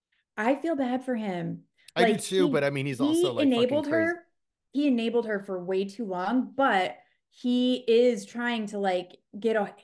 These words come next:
Speaker 1: handle on things, and she just keeps gambling. I'm,
Speaker 2: Yeah.
Speaker 1: I would bet dollar, I would bet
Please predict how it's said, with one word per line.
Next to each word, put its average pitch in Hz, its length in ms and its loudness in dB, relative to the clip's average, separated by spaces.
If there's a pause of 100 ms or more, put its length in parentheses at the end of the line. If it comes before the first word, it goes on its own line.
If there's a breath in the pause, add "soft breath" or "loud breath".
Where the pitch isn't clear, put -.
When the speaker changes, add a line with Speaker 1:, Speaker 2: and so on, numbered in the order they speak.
(120)
Speaker 1:
handle 262 340 4
on 185 200 -6
things, 180 500 -6
and 185 180 -8
she 214 280 -14
just 233 200 -10
keeps - 320 -12
gambling. 185 640 -8 (200 loud breath)
I'm, 262 200 2
Speaker 2:
Yeah. 135 160 0
Speaker 1:
I 262 380 0 (140)
would 262 160 -2
bet 226 260 0
dollar, 226 360 0
I 294 200 4
would 214 160 0
bet 165 220 -6